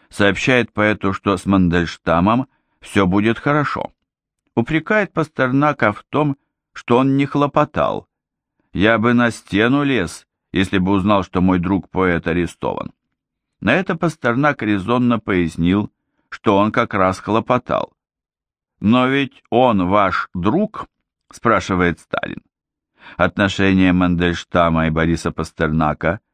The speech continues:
нельзя было назвать дружбой. Они не укладывались в это простое определение.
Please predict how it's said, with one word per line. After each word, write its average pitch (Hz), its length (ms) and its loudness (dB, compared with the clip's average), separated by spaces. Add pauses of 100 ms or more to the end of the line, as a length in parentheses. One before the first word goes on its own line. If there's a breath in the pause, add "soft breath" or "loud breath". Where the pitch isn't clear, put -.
(360)
нельзя 143 420 2
было 98 280 0
назвать 95 460 -2
дружбой. 90 540 -2 (580)
Они 143 260 0
не 202 100 2
укладывались 113 840 -2 (260)
в - 80 -4
это 98 280 0
простое 101 640 0
определение. 90 800 -4